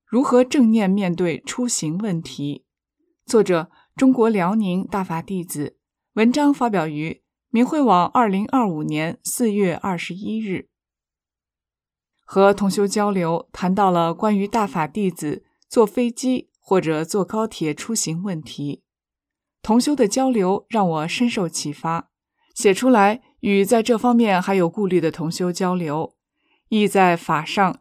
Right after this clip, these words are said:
真正提高上来。修炼中用正念面对我们修炼中的每一个问题。同修谈到，一次和家里人开车出去游玩，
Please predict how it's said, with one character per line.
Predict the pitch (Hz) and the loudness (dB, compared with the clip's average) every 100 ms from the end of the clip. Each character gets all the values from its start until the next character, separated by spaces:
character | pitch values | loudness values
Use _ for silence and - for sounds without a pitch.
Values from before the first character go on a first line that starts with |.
| _ | _
真 | 240 226 | 0 2
正 | 226 170 | 2 -2
提 | - | -6
高 | 165 190 | -2 -2
上 | 190 185 | -2 -6
来。 | 165 151 156 _ _ _ _ _ _ _ | -4 -4 -6 _ _ _ _ _ _ _
修 | - 294 | 0 4
炼 | 285 247 | 6 6
中 | 277 277 - | 4 2 2
用 | 262 254 240 | 4 6 6
正 | - 262 190 | 4 2 2
念 | 175 160 - | 0 -2 -6
面 | - 214 185 | -2 0 2
对 | 185 | 2
我 | 170 143 | 0 0
们 | 151 165 | -4 -4
修 | - 202 | -4 -2
炼 | 180 170 | -2 -4
中 | 196 196 | -4 -2
的 | 170 - | -2 -4
每 | 175 156 - | -4 -4 -4
一 | 147 | -6
个 | 165 220 170 | -4 -4 -4
问 | 165 147 | -4 -8
题。 | - 139 147 - _ _ _ _ _ _ _ _ _ _ | -8 -10 -10 -14 _ _ _ _ _ _ _ _ _ _
同 | 208 208 | -2 0
修 | 233 | 0
谈 | 220 170 165 | -2 -4 -4
到， | 185 170 - _ _ _ - | -2 -2 -4 _ _ _ -2
一 | 240 | 0
次 | 240 269 247 | 0 4 4
和 | 240 | 4
家 | 233 240 | 0 0
里 | 233 | -2
人 | 180 170 175 - | -2 -2 -4 -6
开 | - 233 | -8 -6
车 | 226 233 | -2 -2
出 | 220 233 | -2 -4
去 | - 156 | -8 -6
游 | 156 | -6
玩， | 190 151 160 | -4 -4 -4